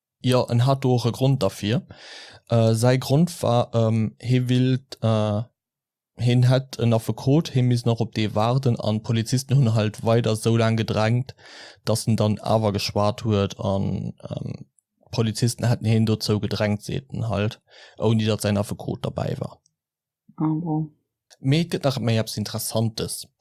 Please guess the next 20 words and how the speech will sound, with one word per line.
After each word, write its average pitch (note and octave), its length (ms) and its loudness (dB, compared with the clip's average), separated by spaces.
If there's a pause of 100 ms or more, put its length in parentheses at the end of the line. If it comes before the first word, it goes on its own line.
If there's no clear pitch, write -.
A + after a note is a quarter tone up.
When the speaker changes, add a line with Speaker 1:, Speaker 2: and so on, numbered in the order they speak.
(340)
Speaker 1:
Weil C3 200 2
der C#3 80 2
Fall C#3+ 260 2
nämlich C3 300 4
in A2+ 100 0
die - 80 -6
Medien C3 380 2
kam, A#2 400 0
kam D3+ 200 2
etwas - 340 -2
über A#2 200 -4
den A2 200 -2
James C3 520 2
raus, A2 440 -2 (100)
was B2+ 280 -2 (300)
sogar C3+ 460 2
dem C3+ 260 2
seine B2 260 0
engste B2+ 320 0
Kollegen G2+ 600 -2